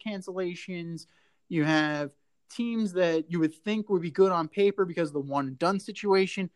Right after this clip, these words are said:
They're fighting for their, their lives in the brackets. Kentucky's done. So,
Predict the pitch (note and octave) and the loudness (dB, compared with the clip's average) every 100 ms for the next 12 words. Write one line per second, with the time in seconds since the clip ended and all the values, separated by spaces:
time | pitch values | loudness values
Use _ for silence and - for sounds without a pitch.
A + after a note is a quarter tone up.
0 | _ - F#3+ G3 G3+ F#3+ F#3 - F#3 F3+ | _ -4 -4 2 2 2 -4 -6 -4 -2
1 | D#3+ D#3+ D3 C#3+ D3+ C#3+ D3 F#3 G3 G3+ | -2 -2 0 -4 -4 -2 2 2 0 -2
2 | F3 D#3+ C3 E3+ F#3+ G3+ G3 _ _ _ | -6 -12 -10 -8 -8 -8 -8 _ _ _
3 | E3 D3 F#3+ - G3+ C#3 - D3 C3 D3+ | -12 -2 -2 -2 -6 -8 -4 -4 -4 -6
4 | G3 _ _ _ _ _ _ _ - E3 | -12 _ _ _ _ _ _ _ -10 -6
5 | C#3 C3 C#3+ | -4 -4 -6